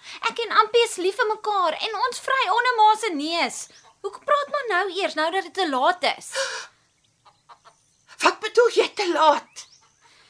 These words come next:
Speaker 1: Ek en Ampie dink aan trou, ma.
Speaker 2: Ag, genade.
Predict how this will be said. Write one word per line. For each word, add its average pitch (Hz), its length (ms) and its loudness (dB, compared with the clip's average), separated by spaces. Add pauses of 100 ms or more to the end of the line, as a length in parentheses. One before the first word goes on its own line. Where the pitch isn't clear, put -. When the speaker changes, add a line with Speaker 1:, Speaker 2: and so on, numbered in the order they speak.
(540)
Speaker 1:
Ek 440 180 -12
en 440 180 -12
Ampie 320 360 -14
dink 226 240 -14
aan 254 180 -10
trou, 226 360 2
ma. 190 380 -12 (400)
Speaker 2:
Ag, - 200 0 (120)
genade. 147 920 -8